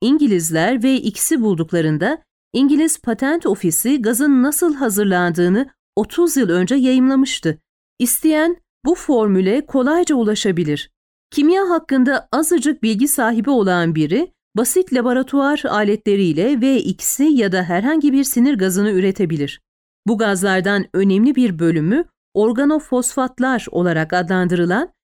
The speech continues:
ve genellikle haşere öldürücü olarak kullanılan bir çeşit sanayi kimyasalı olarak bilinir.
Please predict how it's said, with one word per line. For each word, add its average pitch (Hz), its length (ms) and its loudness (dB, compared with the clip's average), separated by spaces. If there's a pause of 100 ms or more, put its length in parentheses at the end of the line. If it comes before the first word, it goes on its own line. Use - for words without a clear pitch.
(120)
ve 220 80 0
genellikle 214 680 0
haşere 269 560 -2
öldürücü 254 440 0
olarak 214 480 -2
kullanılan 185 640 0
bir 294 120 0
çeşit 269 360 -4
sanayi 226 520 0
kimyasalı 190 580 0
olarak 156 460 -2
bilinir. 156 460 -2